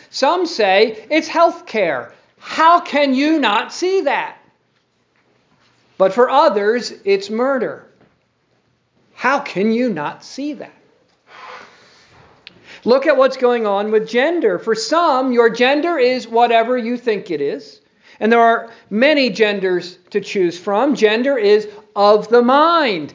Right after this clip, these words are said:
How can you not see that? But for others, gender is of the body. There is male and female.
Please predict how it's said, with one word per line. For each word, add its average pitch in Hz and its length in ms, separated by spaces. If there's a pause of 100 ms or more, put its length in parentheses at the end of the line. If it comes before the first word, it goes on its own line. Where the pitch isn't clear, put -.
(140)
How 226 320
can 247 460
you 269 260
not 196 400
see 359 380
that? 247 340 (1800)
But 180 140
for 220 120
others, 262 720 (720)
gender 175 400
is 170 140
of 170 160
the 214 80
body. 294 540 (1160)
There 180 220
is 175 160
male 165 400
and 208 120
female. 262 640